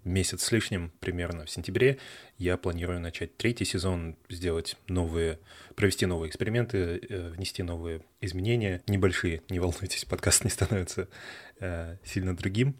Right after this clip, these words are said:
А сейчас, до конца лета, я хочу рассказать о некоторых планах, э, немного расслабиться и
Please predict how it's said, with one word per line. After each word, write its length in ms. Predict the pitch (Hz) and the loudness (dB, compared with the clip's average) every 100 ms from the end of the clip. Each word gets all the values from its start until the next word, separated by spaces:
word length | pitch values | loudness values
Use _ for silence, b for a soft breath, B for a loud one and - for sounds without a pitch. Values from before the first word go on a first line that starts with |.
| - | -4
А 180 | - 90 | 2 2
сейчас, 460 | - - 127 139 - | 2 4 6 6 2
до 180 | 95 92 | 2 2
конца 300 | 98 90 113 | 2 4 6
лета, 260 | 104 95 | 6 4
я 120 | 90 87 | 0 0
хочу 580 | - - 98 87 87 - | -2 -2 0 0 -2 -6
рассказать 580 | - - 87 87 82 - | -6 -2 -2 -2 -4 -8
о 240 | - 85 82 | -4 -4 -4
некоторых 420 | 85 - - - | -6 -6 -8 0
планах, 420 | 131 139 120 - - | 4 6 4 0 -12
э, 100 | - | -10
немного 420 | 95 92 87 90 87 | -4 -2 -2 -2 -4
расслабиться 680 | - - 98 90 - 90 85 - | -2 4 4 4 -2 -4 -4 -4
и 320 | 87 82 78 | -6 -4 -8